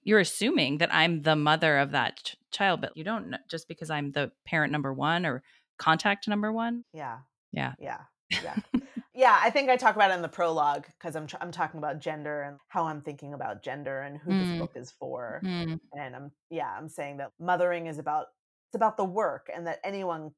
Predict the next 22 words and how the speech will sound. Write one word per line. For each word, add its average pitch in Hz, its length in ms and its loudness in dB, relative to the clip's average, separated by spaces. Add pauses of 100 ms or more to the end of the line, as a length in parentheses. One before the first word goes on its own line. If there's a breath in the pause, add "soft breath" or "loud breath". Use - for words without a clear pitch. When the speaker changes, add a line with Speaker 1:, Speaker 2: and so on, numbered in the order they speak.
Speaker 2:
can 160 120 -8
actually 143 560 -10
mother, 147 580 -8 (320)
but 190 120 0
also 226 460 6
that 165 160 -2
gender 170 280 0
is 165 100 -4
not 156 320 -4
divorced 156 520 -4
from 139 200 -14
mom 120 240 -12
rage, 85 380 -16
that 131 200 -6 (120)
there 156 140 -4
is 147 240 -4
this 165 280 -4
Speaker 1:
Mm-hmm. 160 160 -2 (120)
Speaker 2:
misogyny 160 760 0
and 143 100 -10
sexism 151 560 -10
part 165 340 -4